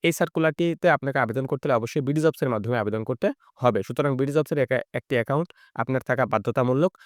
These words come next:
এছাড়া বাংলাদেশের, আহ, ম্যাক্সিমাম বেসরকারি সার্কুলারগুলোই কিন্তু বিডি জবসে, আহ, প্রকাশ করা হয়। সুতরাং বিডি জবসে যদি আপনি একটি অ্যাকাউন্ট আপনার সঠিকভাবে খুলে,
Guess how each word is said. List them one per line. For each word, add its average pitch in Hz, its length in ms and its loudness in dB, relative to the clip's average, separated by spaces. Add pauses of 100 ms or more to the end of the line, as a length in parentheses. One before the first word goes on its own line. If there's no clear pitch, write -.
(200)
এছাড়া 165 240 4
বাংলাদেশের, 156 540 2 (380)
আহ, 127 100 4
ম্যাক্সিমাম 165 440 2
বেসরকারি 147 400 0
সার্কুলারগুলোই 135 600 0
কিন্তু 143 180 -2
বিডি 120 200 -2
জবসে, 135 280 -2
আহ, - 500 -6
প্রকাশ 135 300 -4
করা 151 160 0
হয়। 165 120 2
সুতরাং 131 300 -2 (100)
বিডি 131 200 -2
জবসে 151 260 -2
যদি 131 240 -2
আপনি 120 180 0
একটি 120 240 -4
অ্যাকাউন্ট 135 340 -2
আপনার 127 220 0 (260)
সঠিকভাবে 131 440 0
খুলে, 127 320 2